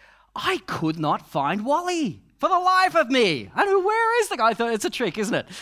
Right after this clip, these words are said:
I checked what ages this book was for. And, uh, and yeah, it was, it was a lot harder than I thought. We had a, um, in our household too, uh, we had a Christian version of it, sort of a Bible version, and it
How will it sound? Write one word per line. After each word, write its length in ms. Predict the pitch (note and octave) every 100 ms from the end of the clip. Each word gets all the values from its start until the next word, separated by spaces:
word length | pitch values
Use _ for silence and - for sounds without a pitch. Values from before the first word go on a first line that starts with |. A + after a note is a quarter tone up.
| -
I 80 | E3+
checked 280 | F#3+ A#3 -
what 160 | A#3 -
ages 440 | G#3+ A#3+ F3 D#3+
this 140 | E3 F3+
book 240 | A3 G#3+
was 140 | E3+ -
for. 340 | G3 D#3 A#2 - - - - -
And, 380 | F#3 G3 F#3 G3+
uh, 420 | F#3 F3+ E3 D3+ - _
and 320 | E3+ F3 D#3+ C#3
yeah, 440 | E3+ B3 F4+ E3+
it 100 | D3
was, 280 | B3+ C4 -
it 80 | F#3+
was 140 | C#4
a 40 | F4+
lot 140 | -
harder 300 | - D#3 D#3
than 100 | C#3
I 120 | B2
thought. 360 | A#2+ C4+ C#3 A2 _ _ - - -
We 140 | B3 C4
had 160 | B3
a, 280 | A#3+ G#3+ D#3+
um, 180 | F3+ F3+
in 120 | E3+
our 120 | A3 F#3+
household 520 | G#3 F#3+ G3 F#3 D#3
too, 400 | - A3 E3+ G3+ _
uh, 300 | D#3+ E3+ E3
we 140 | D#3+ F#3+
had 140 | F#3
a 40 | F3+
Christian 400 | C4+ - A#3+ E3
version 340 | E3 D3 C#3+
of 80 | D3+
it, 120 | G#3
sort 140 | A3
of 60 | F#3
a 60 | D3+
Bible 360 | E3+ A3 G3
version, 400 | D3+ D3+ D#3 F3
and 120 | D#3+
it 100 | D3+